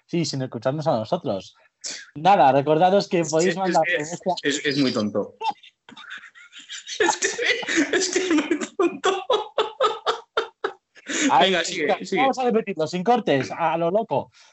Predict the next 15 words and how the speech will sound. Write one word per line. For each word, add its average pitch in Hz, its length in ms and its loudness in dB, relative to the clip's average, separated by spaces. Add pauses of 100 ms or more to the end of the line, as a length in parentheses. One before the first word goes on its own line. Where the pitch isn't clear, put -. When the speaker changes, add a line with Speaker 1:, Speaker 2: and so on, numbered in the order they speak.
(220)
Speaker 1:
Eh, 151 400 4
a 151 120 -2
ver, 151 400 -2
el, 185 420 2
el 202 220 2
correo. 185 500 2 (480)
Nada, 202 300 4
chicos, 185 280 -2
que 170 120 -6
podéis 175 240 0
seguir 214 240 2
enviándonos 180 640 0
vuestras 151 260 -6
solicitudes 156 640 -2
de 151 760 2